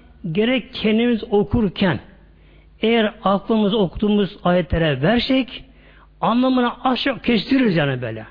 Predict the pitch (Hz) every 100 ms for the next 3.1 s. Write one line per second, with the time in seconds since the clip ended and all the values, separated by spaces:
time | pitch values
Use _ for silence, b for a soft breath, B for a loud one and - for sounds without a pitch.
0 | - - 139 131 180 180 185 160 160 165
1 | 143 151 175 175 190 175 170 156 160 160
2 | 185 175 - 208 202 202 175 160 151 180